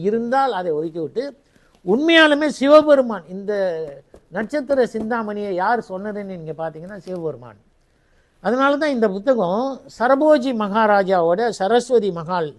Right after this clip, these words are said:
நூலகம். சரபோஜி மகாராஜா தெரியும் இல்லையா உங்களுக்கு? சிதம்பரத்துலேருந்து நீங்க தஞ்சாவூருக்கு நீங்க பா-, பா-, பார்த்தீங்கன்னா, திருமூலரை பத்தி பேசும், சரபோஜி மகாராஜாவை பத்தி பேசும்.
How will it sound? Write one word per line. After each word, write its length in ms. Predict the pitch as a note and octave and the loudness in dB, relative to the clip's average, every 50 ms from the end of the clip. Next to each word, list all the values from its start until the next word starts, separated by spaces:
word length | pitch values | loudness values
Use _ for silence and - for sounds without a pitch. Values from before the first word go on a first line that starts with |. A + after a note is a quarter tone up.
| _ | _
நூலகம். 480 | D#3+ D#3+ F#3+ G3+ E3+ C3+ B2 A#2+ A2 - _ _ _ _ _ _ _ _ _ _ _ _ _ _ _ _ _ _ _ _ _ _ _ _ _ _ _ _ - | -10 -8 -4 -2 -2 -2 -4 -6 -14 -18 _ _ _ _ _ _ _ _ _ _ _ _ _ _ _ _ _ _ _ _ _ _ _ _ _ _ _ _ -4
சரபோஜி 580 | F3+ G3+ A3+ B3+ C4 C4 B3 A#3+ A#3 G3+ G#3+ F#3+ | -2 0 2 2 2 2 2 2 2 2 -2 -4
மகாராஜா 580 | F#3 F#3 F3 G3 F#3+ F#3 F#3 F3 E3 D#3+ D3+ C#3+ C#3+ | -4 -4 -2 -2 0 0 0 -2 -2 -4 -4 -6 -6
தெரியும் 280 | C#3 E3+ F3+ G3 G3 | -6 -8 -8 -8 -10
இல்லையா 220 | F3+ F3+ G3 A3+ A3+ G3 | -12 -10 -8 -8 -8 -8
உங்களுக்கு? 340 | E3 D#3 C#3+ C3+ C3 C3 C3 | -10 -12 -16 -16 -16 -16 -18
சிதம்பரத்துலேருந்து 840 | A#2+ - D#3 F3+ F#3+ F#3+ F#3+ F3+ E3 F3 E3+ E3+ E3+ F3 G3 G#3+ A#3+ | -16 -10 -6 -4 0 0 0 0 0 -2 0 0 0 0 2 0 0
நீங்க 240 | A3 F3 E3 D#3+ D#3+ F3 A3 C4 D4+ _ _ _ _ _ _ _ _ _ _ - | 0 -2 -4 -4 -2 -2 -2 -2 -6 _ _ _ _ _ _ _ _ _ _ -12
தஞ்சாவூருக்கு 600 | - E3+ F#3 F#3+ G3+ G3 F#3+ F3+ D#3+ D3 D3 E3 D#3+ D3+ D3 | -8 -6 -2 0 2 2 2 2 0 -2 -2 0 0 0 -2
நீங்க 200 | D3+ D3+ D3 D3 C#3+ | -4 -6 -4 -4 -4
பா-, 180 | C3+ C3+ C3+ C#3 C#3 C#3 C3 B2 | -4 -4 -10 -14 -14 -16 -16 -16
பா-, 160 | C#3+ C#3+ C3+ A#2+ | -16 -16 -12 -8
பார்த்தீங்கன்னா, 480 | D#3+ E3 D#3 E3 D#3 D3+ C#3+ D#3 F3+ B3 D#4 C4+ - _ _ _ _ - - | -8 -8 -6 -8 -12 -12 -12 -12 -12 -12 -14 -18 -20 _ _ _ _ -20 -12
திருமூலரை 500 | - F3+ F3+ G3 F#3+ F3+ F3 E3 D#3 D#3 | -8 -4 -4 -2 -2 -2 -2 0 -2 -2
பத்தி 220 | C#3+ D#3 D3+ E3 D#3+ | -4 -4 -6 -6 -8
பேசும், 420 | D3 D3+ D#3+ D3+ - - G#3 B3+ E4 D#4+ _ _ _ _ _ _ _ - | -6 -6 -6 -6 -6 -4 -6 -6 -6 -8 _ _ _ _ _ _ _ -4
சரபோஜி 560 | - G#3 A3 C4+ C4+ C#4+ C#4 C4+ A3 G3+ A3 | 0 2 2 4 4 4 4 4 4 2 -4
மகாராஜாவை 640 | F#3+ F#3 F3+ F#3 F#3+ F#3 F3+ E3+ E3 D#3 D#3 D3 C#3+ | -4 -4 -4 -2 -2 0 0 -2 -2 -2 -2 -4 -4
பத்தி 200 | C#3 D3+ D3+ D#3+ | -4 -6 -6 -6
பேசும். 400 | D#3 C#3+ C#3 C3+ - - B2 A2+ | -6 -8 -8 -10 -10 -14 -20 -20